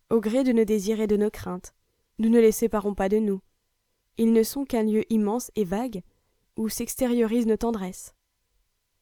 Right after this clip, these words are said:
Nous n'avons pas, de notre propre corps, où affluent perpétuellement tant de malaise et de plaisir, une silhouette aussi nette que celle d'un arbre, ou d'une maison, ou d'un passant. Et ça avait peut-être été mon tort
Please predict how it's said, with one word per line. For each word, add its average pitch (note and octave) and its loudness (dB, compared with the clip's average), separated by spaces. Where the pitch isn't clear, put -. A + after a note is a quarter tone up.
Nous G#3+ 2
n'avons G3+ 0
pas, A3 -6
de G3+ -2
notre G#3 -2
propre A3 -6
corps, B3 -8
où A3+ -6
affluent B3 -2
perpétuellement A#3 -2
tant A3+ 0
de G#3+ 2
malaise G#3 0
et G#3+ 0
de G3+ 2
plaisir, G3 -8
une A3+ 0
silhouette A#3+ -4
aussi - -2
nette B3+ -4
que C4+ -4
celle A3+ -4
d'un G#3+ -4
arbre, F#3 -10
ou A#3 -2
d'une A3 0
maison, G#3 -4
ou A3+ 2
d'un G3+ 0
passant. - 0
Et G3+ 2
ça - -4
avait G#3 2
peut-être A3+ -4
été G#3+ -2
mon F#3+ -2
tort A3+ -6